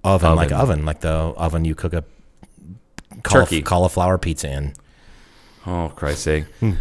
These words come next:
Speaker 2: It's funny, Portia last night was like, "Oh, yeah, my mom made frozen, my mom cooked frozen pizzas."
Speaker 1: Cooked?
Speaker 2: She cooked frozen pizzas last night, and I was like, "Your mom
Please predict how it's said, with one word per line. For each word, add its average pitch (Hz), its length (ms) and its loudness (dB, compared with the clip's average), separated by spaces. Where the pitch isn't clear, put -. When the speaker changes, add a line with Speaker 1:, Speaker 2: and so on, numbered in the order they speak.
Speaker 2:
It's - 160 0
funny, 113 300 0
Portia 110 320 0
last 90 260 0
night 92 140 0
was 90 180 -2
like, 98 180 0
"Oh, 202 140 4
yeah, 214 300 4
my 156 280 2
mom 175 280 4
made 160 200 4
frozen, 147 540 2
my 131 140 4
mom 143 240 4
cooked - 400 0
frozen 107 500 0
pizzas." - 220 -4
Speaker 1:
Cooked? 160 440 8
Speaker 2:
She - 180 -2
cooked 156 320 2
frozen 135 460 4
pizzas 104 460 -4
last 85 280 2
night, 85 220 0
and 90 100 -4
I 90 100 0
was 87 200 -2
like, 85 420 -2
"Your 107 140 -2
mom 110 400 4